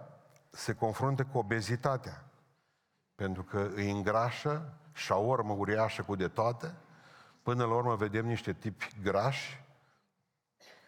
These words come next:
avem fast food-uri la orice colț de stradă, natura sedentară a slujbilor,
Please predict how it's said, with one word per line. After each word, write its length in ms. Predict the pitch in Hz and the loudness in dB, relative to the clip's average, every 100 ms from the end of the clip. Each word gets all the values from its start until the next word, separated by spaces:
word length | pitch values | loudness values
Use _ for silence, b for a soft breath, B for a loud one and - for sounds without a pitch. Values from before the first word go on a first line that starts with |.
| B B - - - | B B -20 -20 -4
avem 320 | 92 92 127 | 0 2 2
fast 320 | 120 127 117 - | 2 0 0 -2
food-uri 380 | - 113 107 | -2 0 2
la 60 | 101 | 2
orice 320 | 101 110 - | 2 0 -4
colț 440 | - - 110 95 - | -12 -4 -2 -2 -4
de 160 | 90 | -8
stradă, 640 | 85 - 98 101 110 139 B B B B B B B B B | -8 -4 -2 -2 -2 -6 B B B B B B B B B
natura 540 | - 107 107 131 135 120 | -2 0 0 2 2 2
sedentară 640 | - 107 101 98 117 110 | 0 0 0 2 2 4
a 100 | 98 | 2
slujbilor, 920 | - - 101 110 104 131 139 156 - | 0 -2 0 0 0 2 2 0 -6